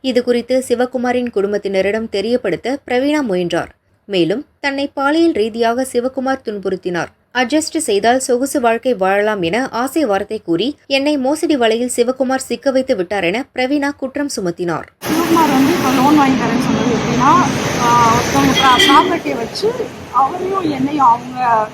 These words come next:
Speaker 2: பார்ட்னரா சேர்த்து, ஆ, லோன் வாங்கினாங்க.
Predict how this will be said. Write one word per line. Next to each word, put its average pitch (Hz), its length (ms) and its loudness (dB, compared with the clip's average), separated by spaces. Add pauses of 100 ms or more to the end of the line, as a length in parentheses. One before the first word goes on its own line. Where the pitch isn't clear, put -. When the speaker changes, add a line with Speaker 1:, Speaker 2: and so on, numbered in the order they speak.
(100)
Speaker 2:
பார்ட்னரா 262 440 2
சேர்த்து, 277 840 -10 (360)
ஆ, 240 240 2
லோன் 254 300 2
வாங்கினாங்க. 226 400 0